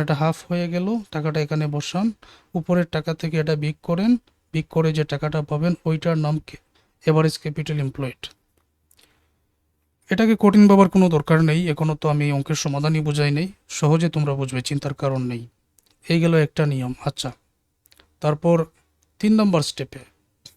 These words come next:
calculation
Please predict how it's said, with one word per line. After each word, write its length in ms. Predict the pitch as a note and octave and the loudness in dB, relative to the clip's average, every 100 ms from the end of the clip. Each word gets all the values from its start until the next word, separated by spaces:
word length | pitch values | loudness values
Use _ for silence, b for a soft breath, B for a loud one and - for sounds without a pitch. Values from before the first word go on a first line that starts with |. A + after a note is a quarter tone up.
| _ _ _ _ _ _ _ _ _ _ _ _ _ _ _ _ _ _ _ _ _ _ _ _ _ _ _ _ _ b b b b b b _ | _ _ _ _ _ _ _ _ _ _ _ _ _ _ _ _ _ _ _ _ _ _ _ _ _ _ _ _ _ b b b b b b _
calculation 540 | F#3 F3+ - G3+ G3 | 0 0 2 0 2